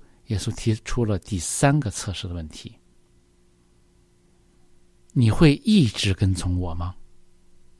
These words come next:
这第三个问题就是：“你会一直跟从我吗？”这个问题是隐含在约翰福音一章四十三节当中的。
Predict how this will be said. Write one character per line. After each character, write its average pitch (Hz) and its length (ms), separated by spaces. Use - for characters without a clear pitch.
这 113 80
第 104 140
三 123 200
个 123 100
问 104 100
题 87 140
就 98 120
是 90 260
：“你 110 180
会 131 240
一 175 260
直 113 320
跟 107 160
从 92 240
我 85 140
吗？” 80 160
这 226 140
个 151 140
问 135 180
题 110 320
是 113 160
隐 101 220
含 101 260
在 98 420
约 127 100
翰 117 200
福 - 180
音 113 320
一 131 160
章 131 180
四 139 220
十 117 80
三 180 240
节 110 140
当 90 180
中 85 180
的。 85 140